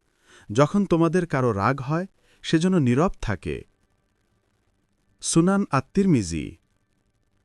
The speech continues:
রাগের সময় মুখ থেকে এমন কিছু শব্দ বেরিয়ে যায়, যা সম্পর্ক নষ্ট করে।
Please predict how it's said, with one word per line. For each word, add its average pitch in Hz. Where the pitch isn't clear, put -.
রাগের 135
সময় 196
মুখ 147
থেকে -
এমন 139
কিছু 160
শব্দ 113
বেরিয়ে 135
যায়, 92
যা 120
সম্পর্ক 147
নষ্ট 113
করে। 73